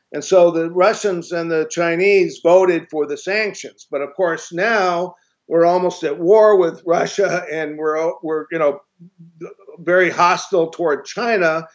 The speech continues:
And so they're no longer willing to go along with sanctions against North Korea. So,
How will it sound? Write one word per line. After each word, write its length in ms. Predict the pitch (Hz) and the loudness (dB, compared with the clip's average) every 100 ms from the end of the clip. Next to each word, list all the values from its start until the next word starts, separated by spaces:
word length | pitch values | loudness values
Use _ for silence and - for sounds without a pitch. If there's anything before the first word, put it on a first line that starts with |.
| _ _ - | _ _ -8
And 180 | 160 160 | -8 -2
so 200 | 190 175 | 2 4
they're 200 | 220 226 | 4 4
no 180 | 220 | 4
longer 760 | 214 214 226 233 214 190 185 - _ | 4 4 2 4 4 2 -2 -14 _
willing 440 | 196 185 233 202 185 | -2 0 2 0 -2
to 100 | 180 | -4
go 240 | 180 190 | 0 2
along 480 | 185 185 220 214 185 | 2 2 2 0 0
with 260 | 170 170 - | -2 -2 -8
sanctions 600 | - 196 285 - 143 139 | -6 -4 -6 -8 -8 -8
against 360 | 139 147 - | -8 -10 -8
North 260 | 160 156 156 | -4 -4 -2
Korea. 340 | 170 202 208 170 | 2 4 4 2
So, 460 | - 156 156 - | 0 2 2 -2